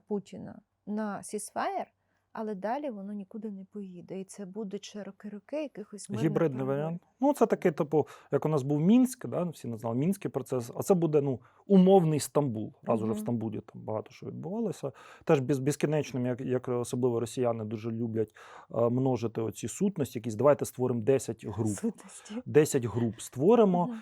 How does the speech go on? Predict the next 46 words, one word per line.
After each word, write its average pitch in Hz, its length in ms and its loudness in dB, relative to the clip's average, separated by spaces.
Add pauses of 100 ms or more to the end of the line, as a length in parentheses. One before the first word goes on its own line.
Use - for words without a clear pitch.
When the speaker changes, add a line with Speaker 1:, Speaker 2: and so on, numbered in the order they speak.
(160)
Speaker 2:
щось - 260 0
воно 143 200 0
не 139 140 2
їде. 120 360 -2
А 135 280 4
проблема 135 480 -2
в - 80 -8
тому, 175 300 -2
що 131 320 0
в - 160 -6
кожній 131 360 0
з - 100 -12
цих 131 120 0
груп 139 240 -2
треба 127 280 0
ще 123 140 -2
по 123 140 -2
дві 113 160 -2
підгрупи 107 500 -6
зробити. 107 360 -12
О, 151 140 4
тоді 120 280 -2
точно - 360 -14
запрацює. - 480 -20 (380)
І 196 100 4
оце 254 200 4
можна 190 260 6
безкінечно 151 560 -2
створювати, 127 360 2 (240)
групи, 151 540 2
підгрупи, 160 680 2
там 139 280 0
якісь 131 320 -4
радники, 131 440 4
помічників 123 680 -4
будуть 110 300 -4
з, - 200 -20 (720)
з - 80 -10
кимось 120 280 0
зустрічатися. 175 600 0
Ми 185 100 2
це 151 100 -4
все - 140 -4
бачили 127 380 2
в 127 80 0
Мінську. 165 680 0